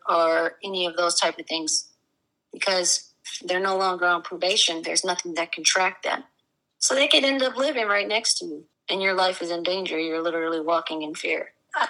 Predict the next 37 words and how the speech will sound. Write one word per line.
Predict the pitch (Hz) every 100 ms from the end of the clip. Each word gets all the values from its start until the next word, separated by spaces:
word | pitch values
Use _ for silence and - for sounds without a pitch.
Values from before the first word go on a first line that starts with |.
| -
I | 233 254
just | 269 262
hope | 240 214
that | 196
society | - 196 208 196 190 190 185
understands, | - 185 180 - 190 180 180 -
like, | 170 170 - - -
there's | 190 196
so | 208
much | 196 185 185
more | 180 -
after | 180 170 - 175
the, | 160 170 185
after | 170 175 -
the | 160
hearing. | 170 170 - 175 - - -
We | 196
got | 180 185 180
to | 196
be | 175 175 170
able | 170 170 -
to | 175 165 165 156 - _ - 139 196 -
give, | 185 185 - 190 -
put | 233 233
more | 190 180
power | - 185 190 180
in | 170
the | 160
victims | 156 175 - 175 175 190 - - - _ -
for | 180 170
their | 156
safety, | - 165 175 - - - - - -
'cause | 196 -
victims | 262 - -
have | -
rights | - - -
too. | - - 185